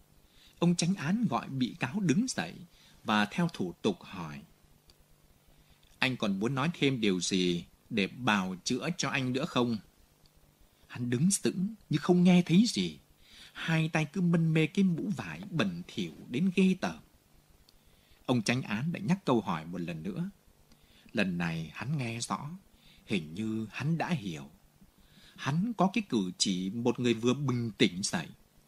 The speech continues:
Hắn đưa mắt nhìn chung quanh một lượt, nhìn đám đông, nhìn bọn sen đầm, nhìn ông luật sư biện hộ, những ông hội thẩm, các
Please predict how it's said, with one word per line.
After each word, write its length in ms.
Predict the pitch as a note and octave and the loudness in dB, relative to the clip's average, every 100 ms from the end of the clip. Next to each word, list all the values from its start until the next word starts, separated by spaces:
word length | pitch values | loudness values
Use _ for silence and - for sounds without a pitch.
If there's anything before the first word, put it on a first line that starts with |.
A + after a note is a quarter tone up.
| _ _ _ _ - | _ _ _ _ -12
Hắn 200 | - D#3 | 0 4
đưa 140 | D3+ D3 | 6 6
mắt 260 | F3+ - | 4 2
nhìn 260 | A#2+ F3 E3+ - | 0 -2 -2 -2
chung 180 | E3 | -2
quanh 200 | E3 D#3 | 0 -2
một 120 | F#2+ D#2 | -4 -6
lượt, 260 | D#2+ D2+ _ _ _ - | -12 -14 _ _ _ -4
nhìn 220 | G#2+ E2+ | -2 -2
đám 260 | G2 D#3+ D3+ | 0 0 4
đông, 240 | D3 D3+ - - - - - | 4 2 -2 -18 -20 -20 0
nhìn 260 | A#2 G#2+ | 4 4
bọn 140 | G2 G2+ | 2 -2
sen 320 | - E3 C3+ | 0 0 0
đầm, 260 | F#2+ E2+ D2 _ _ - _ | 0 -2 -10 _ _ -20 _
nhìn 180 | C3 B2+ | 0 2
ông 180 | E3+ F3+ | 4 4
luật 180 | A2+ - | 4 2
sư 200 | - F#3 | 2 2
biện 220 | B2+ - | 2 0
hộ, 380 | D#2 E2+ E2+ - _ - | -4 -6 -6 -16 _ -4
những 180 | F3 F#3+ | -2 2
ông 160 | F3+ | 2
hội 280 | C#3 G#2+ D2+ | 2 -4 -4
thẩm, 360 | - F#2 E2 F2+ - | -4 -2 -2 -6 -4
các 140 | G3+ | -2